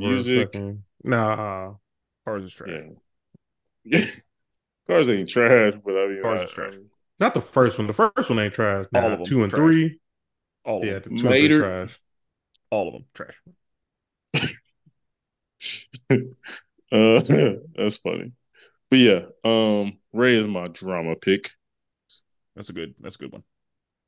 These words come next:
Speaker 1: Yeah.
Speaker 2: Okay. Uh, I'm gonna go with my action pick next.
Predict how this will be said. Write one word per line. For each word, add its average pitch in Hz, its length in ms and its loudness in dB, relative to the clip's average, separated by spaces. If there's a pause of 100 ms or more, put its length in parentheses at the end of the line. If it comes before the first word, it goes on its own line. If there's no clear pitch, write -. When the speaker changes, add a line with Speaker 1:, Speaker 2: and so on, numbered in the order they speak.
Speaker 1:
Yeah. 117 160 -6 (420)
Speaker 2:
Okay. 151 260 -8 (1040)
Uh, 127 500 6 (280)
I'm 156 120 -2
gonna 170 100 2
go 139 540 0
with 117 680 -4 (400)
my 107 520 0
action 127 460 -2
pick 175 220 -4
next. 185 480 -8